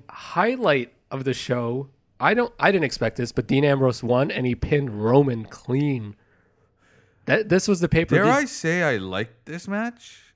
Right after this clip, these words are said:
Speaker 1: Y-, it was really good.
Speaker 2: It was a good match. Roman, that was the whole problem with him, man.
Speaker 1: Well, there was, I, I mean, we've done episodes on it. There was a string of pay-per-views, mostly with A J,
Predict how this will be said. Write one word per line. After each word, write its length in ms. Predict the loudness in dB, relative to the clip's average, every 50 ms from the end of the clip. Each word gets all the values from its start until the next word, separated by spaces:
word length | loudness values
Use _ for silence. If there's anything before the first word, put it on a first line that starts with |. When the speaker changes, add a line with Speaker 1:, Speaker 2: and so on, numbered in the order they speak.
| -18
Speaker 1:
Y-, 240 | -14 -12 -12 -12 -10 -4
it 120 | -2 -2
was 220 | 0 0 -2 -4 -8
really 380 | -16 -10 -2 0 0 2 2 0
good. 200 | -2 -4 -8 -8 _ _ _ _ _ _ _ _ _ _ _ _ -8
Speaker 2:
It 280 | -2 2 2 2 2
was 200 | 2 0 -2 -2 -2
a 200 | -4 -4 -6 -8 -12 _ _ _
good 400 | -8 -6 -4 -4 -4 -4 -6 -8
match. 420 | -10 -6 -6 -4 -4 -6 -8 -10 -16 _ _ -20 _ -20 -20 _ _ -12
Roman, 560 | -6 -2 -2 -2 -2 -2 -4 -6 -6 -6 -6
that 160 | -4 -4 -4
was 180 | -4 -6 -6 -6
the 100 | -6 -8
whole 200 | -8 -8 -10 -12
problem 500 | -12 -10 -8 -6 -6 -6 -8 -10 -10 -8
with 200 | -8 -8 -10 -10
him, 240 | -14 -12 -12 -12 -14
man. 320 | -14 -14 -12 -12 -12 -14 _ _ _ _ _ _ _ _ _ _ _ _ _ 2
Speaker 1:
Well, 260 | 4 4 4 4 0 0
there 160 | 2 4 6
was, 320 | 6 6 4 2 -2 -12 -12 -6
I, 140 | 0 2 2 4
I 140 | 4 4
mean, 160 | 2 2 4 2
we've 140 | 2 2
done 160 | 2 0 0 0
episodes 400 | -2 -2 -2 -4 -4 -2 -2 -2
on 160 | -4 -4 -4
it. 160 | -6 -6 0
There 120 | 2 4
was 140 | 4 4 2
a 60 | 0
string 400 | -4 -4 -6 -2 0 0 0 0
of 100 | -2 -4
pay-per-views, 580 | -2 -2 -2 0 0 -2 -2 0 -2 -2 -2 0
mostly 320 | 2 2 2 2 0 0
with 140 | 0 0 0
A 140 | 0 0 -2
J, 320 | 0 -2 -2 -4 -4 -10